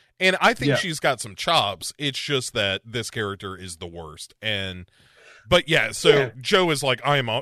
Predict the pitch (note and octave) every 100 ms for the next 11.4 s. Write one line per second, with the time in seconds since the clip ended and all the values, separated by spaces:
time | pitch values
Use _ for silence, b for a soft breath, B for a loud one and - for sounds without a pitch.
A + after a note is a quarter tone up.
0 | - A#2+ A#2+ C#3 A2 A2 A2+ G2 G2+ F#2+
1 | F#2+ F2+ F2+ F2 F2 E2 D#2+ b b b
2 | - D#3 A#2+ C3 A#2+ G2 G2+ B2 - C3+
3 | G#2+ - - G2 C3 C3+ G2 F2 G2+ F2+
4 | F2 E2+ D#2+ D2+ D2+ - _ _ _ _
5 | _ _ _ - C#3 B2 G#2+ F2+ A2+ G#2+
6 | F#2 - D3 B2+ G2+ F#2+ - A#2 C3 A2
7 | B2 A#2+ C#3 - D#2 F2+ G2 G2+ G#2+ G2+
8 | G#2+ G2 F#2 A#2 A#2 F2+ E2+ F2+ b b
9 | b b A#2 A#2+ A#2 G#2 G2 B2+ - -
10 | C#3+ - D#3+ - - - - A3+ A2+ F3
11 | B2 A#2 B2 F2+